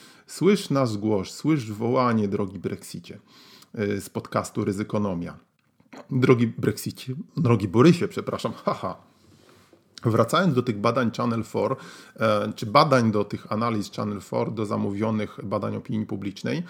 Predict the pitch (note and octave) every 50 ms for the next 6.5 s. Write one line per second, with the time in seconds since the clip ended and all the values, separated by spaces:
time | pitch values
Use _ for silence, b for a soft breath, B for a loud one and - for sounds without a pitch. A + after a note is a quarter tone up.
0 | B B B B B B - C3 A#2 A#2 A#2 A2+ A2+ - A#2 - - D3 - F3+
1 | C#3+ - - - C#3 B2+ A#2 A2+ - - - - C#3+ - - B2 A2 A#2+ A#2+ A2
2 | G2+ A#2 G2+ - B2+ B2+ B2 - - A#2 A2+ A2+ G#2 G#2 G#2 A2+ - - - A2+
3 | G#2+ A2 - - - - - - - - - - A2+ G2 A2+ G2+ G#2 A2 A2 A2+
4 | - A2+ - A#2 A#2+ B2+ C3 - - A#2+ A2+ A2 A2 A2+ A2+ G#2+ G#2 G2+ A#2+ A#2+
5 | A2 - B2 A2+ G#2+ G#2+ - - - A#2 A#2 C3 C3+ B2+ A#2+ G#2+ G2+ - B B
6 | B B - A#2 A2+ A2+ A2 A2 A2